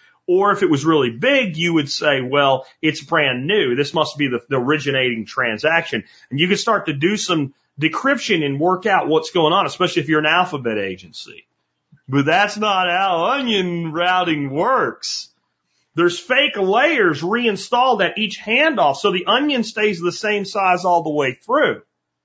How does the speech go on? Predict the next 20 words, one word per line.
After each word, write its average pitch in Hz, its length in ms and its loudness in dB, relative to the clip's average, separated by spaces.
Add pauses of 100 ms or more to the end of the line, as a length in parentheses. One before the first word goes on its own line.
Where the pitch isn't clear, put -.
(260)
So 185 160 -4
nobody 226 360 2
knows 156 220 0
nothing. 254 420 -2 (480)
So 190 180 -2
the 180 140 2
originating 254 640 2
transaction 170 720 0
is 135 140 -8
hidden 185 300 -2
by 139 160 2
Tor 180 380 0
with 151 180 -2
onion 147 280 -2
routing, 135 320 0
and 160 100 -2
then 180 80 0
the 156 60 -4
transaction 214 720 -2
itself 190 540 0